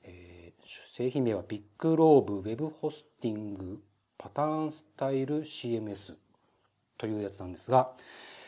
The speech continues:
えーっと、実の等級ダブルエーに準拠したウェブサイトを構築運営できる自治体専用のシーエム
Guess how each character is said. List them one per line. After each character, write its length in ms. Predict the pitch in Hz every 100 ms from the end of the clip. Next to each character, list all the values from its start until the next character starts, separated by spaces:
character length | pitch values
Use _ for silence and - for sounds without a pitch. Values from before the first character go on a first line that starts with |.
| -
え 300 | - 160 151
ー 0 |
っ 20 | 147
と、 100 | 139
実 300 | 127 - 175
の 160 | 175
等 220 | 170 165
級 160 | 165 160
ダ 100 | 143
ブ 140 | 139
ル 180 | 165 196
エ 160 | 165 156
ー 20 |
に 140 | 123 110
準 280 | 139 135
拠 160 | 127 110
し 100 | -
た 140 | -
ウ 60 | 107
ェ 100 | 107
ブ 100 | 113
サ 160 | - 107
イ 80 |
ト 160 | 101 -
を 300 | 101 127 -
構 220 | - 123
築 240 | 123 - 120
運 180 | 113 113
営 60 |
で 80 | 107
き 100 | -
る 180 | 98 95 -
自 80 |
治 140 | - -
体 180 | 190 175
専 240 | 175 170
用 140 | 175
の 80 | 185
シ 200 | 190 -
ー 20 |
エ 40 | 127
ム 120 | 123